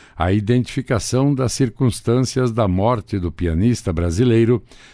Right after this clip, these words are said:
Francisco Tenório Cerqueira Júnior, desaparecido em Buenos Aires em dezoito de março de mil novecentos e setenta e seis.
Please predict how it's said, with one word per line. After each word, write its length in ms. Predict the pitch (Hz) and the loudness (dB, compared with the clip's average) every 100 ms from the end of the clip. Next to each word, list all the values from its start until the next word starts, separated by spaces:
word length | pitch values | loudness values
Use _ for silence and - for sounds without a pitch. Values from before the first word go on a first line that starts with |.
| - | -20
Francisco 960 | - 139 127 104 - 156 143 - 147 139 | -4 0 0 0 -2 -2 -4 -4 -2 -2
Tenório 760 | - 117 95 110 127 120 123 | 0 2 2 2 2 2 0
Cerqueira 760 | - 113 87 - 117 120 117 113 | 0 -2 -2 0 2 4 4 2
Júnior, 560 | 95 139 123 90 71 - _ - - - - | 2 2 2 0 -4 -10 _ -20 -20 -18 -2
desaparecido 1080 | 104 117 139 147 143 107 - 135 151 117 98 | 0 2 0 0 0 0 0 0 2 2 2
em 80 | |
Buenos 540 | 87 76 101 95 90 117 | 2 0 2 2 0 0
Aires 460 | 123 135 113 - - - - - | 2 2 2 0 -8 -20 -12 -2
em 280 | 104 110 | 2 2
dezoito 720 | 101 107 85 80 147 147 - 135 | 2 2 2 2 0 0 -2 -2
de 140 | 127 | 0
março 500 | 110 107 104 - 123 | 2 2 0 -2 -2
de 220 | 104 113 | 0 0
mil 300 | 107 113 127 | 4 4 4
novecentos 840 | 127 120 120 - 110 113 - 117 107 | 2 2 0 0 0 0 0 -2 0
e 120 | 110 | -2
setenta 520 | - 110 - 101 90 | -2 -2 0 0 0
e 80 | 113 | 0
seis. 560 | - 131 104 69 - | 2 2 2 -2 -8